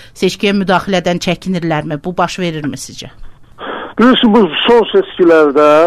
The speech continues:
Speaker 2: demək, bələdiyyə seçkilərində dekabrın iyirmi üçündə əsasən bizdə belə bir problem yarandı. Sabirabad rayonunda Moranlı, Həşimxanlı, Şəhriyar,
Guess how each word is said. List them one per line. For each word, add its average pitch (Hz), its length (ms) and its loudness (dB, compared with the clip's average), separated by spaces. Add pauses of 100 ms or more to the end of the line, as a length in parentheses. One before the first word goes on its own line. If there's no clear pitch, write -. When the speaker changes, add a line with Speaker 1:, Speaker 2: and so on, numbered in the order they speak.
(200)
Speaker 2:
demək, 170 240 2
bələdiyyə 175 480 4
seçkilərində 156 560 0
dekabrın 160 540 2
iyirmi 135 260 4
üçündə 139 400 2
əsasən 180 400 2
bizdə 151 320 0
belə 165 240 2
bir 151 160 -2
problem 151 460 2
yarandı. 143 400 2
Sabirabad 160 500 4
rayonunda 127 600 2 (500)
Moranlı, 160 500 4
Həşimxanlı, 160 640 0
Şəhriyar, 143 640 2